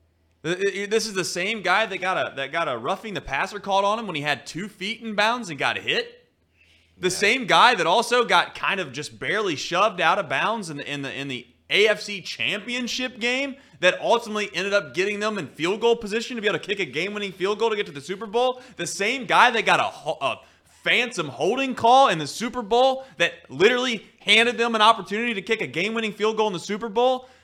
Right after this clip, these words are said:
Speaker 1: The same guy that didn't get a block in the back called on a Drew Christmas punt that got him ultimately fired, if you wanna think about it, in the N F L?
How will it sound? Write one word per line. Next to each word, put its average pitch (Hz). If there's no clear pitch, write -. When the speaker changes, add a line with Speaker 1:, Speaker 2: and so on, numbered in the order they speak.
Speaker 1:
The 175
same 233
guy 214
that 208
didn't 202
get 208
a 185
block 170
in 208
the 170
back 175
called 220
on 196
a 135
Drew 160
Christmas 202
punt 233
that 143
got 175
him 220
ultimately 226
fired, 208
if 202
you 190
wanna 208
think 220
about 233
it, 233
in 180
the 208
N 240
F 233
L? 262